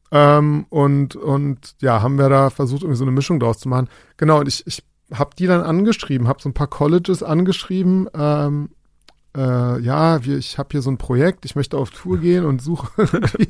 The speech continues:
Drumliner und ich, es gibt's in Deutschland nicht, zumindest nicht in der Qualität oder, oder auch mit dem Show-Appeal und so.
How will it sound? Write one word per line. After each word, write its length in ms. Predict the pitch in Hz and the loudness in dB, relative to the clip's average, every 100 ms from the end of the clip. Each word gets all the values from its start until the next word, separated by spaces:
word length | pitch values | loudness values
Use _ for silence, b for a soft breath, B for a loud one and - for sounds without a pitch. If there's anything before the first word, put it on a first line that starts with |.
| - 208 B B 117 110 | 0 -6 B B 2 4
Drumliner 800 | 143 156 202 190 196 196 202 208 | 6 6 6 6 6 6 4 4
und 200 | 165 156 | 2 -2
ich, 120 | 170 | -6
es 160 | - - | -8 -6
gibt's 260 | 175 - | -6 -4
in 140 | 247 175 | -2 2
Deutschland 500 | 175 190 - 190 175 | 4 2 2 -2 2
nicht, 280 | 180 175 - | 0 0 -6
zumindest 380 | 151 147 - | -2 -2 -2
nicht 200 | 151 165 | -2 -2
in 100 | 196 | 0
der 100 | 151 | 0
Qualität 760 | 147 - 139 143 - 147 165 180 | 0 0 -2 -2 -2 2 4 2
oder, 260 | 131 139 139 | 0 -2 -2
oder 120 | 139 | -2
auch 120 | 131 | -6
mit 180 | 139 139 | -6 -4
dem 360 | 143 131 127 131 | -4 -4 -4 -8
Show-Appeal 760 | - 143 156 170 - 180 180 185 | -2 2 2 2 0 2 2 2
und 100 | 165 | -2
so. 220 | 180 | -2